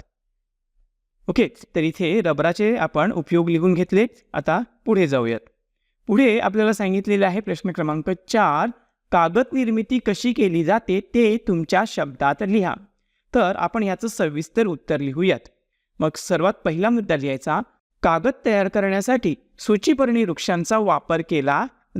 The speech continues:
जातो. वृक्षांच्या लाकडांच्या ओंडक्याची साल काढून त्याचे बारीक तुकडे केले जातात.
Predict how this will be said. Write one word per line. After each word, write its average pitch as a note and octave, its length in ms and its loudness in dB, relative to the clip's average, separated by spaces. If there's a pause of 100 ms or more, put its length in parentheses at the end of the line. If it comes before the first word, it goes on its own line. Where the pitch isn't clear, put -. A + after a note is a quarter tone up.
जातो. E3+ 460 -2 (640)
वृक्षांच्या C4+ 600 2
लाकडांच्या F#3 640 0
ओंडक्याची F#3 760 -2 (200)
साल G#3 380 2
काढून E3+ 420 -2
त्याचे F#3+ 680 -2
बारीक D#3+ 480 0 (140)
तुकडे E3+ 280 0
केले D#3 320 -2
जातात. F3+ 360 -2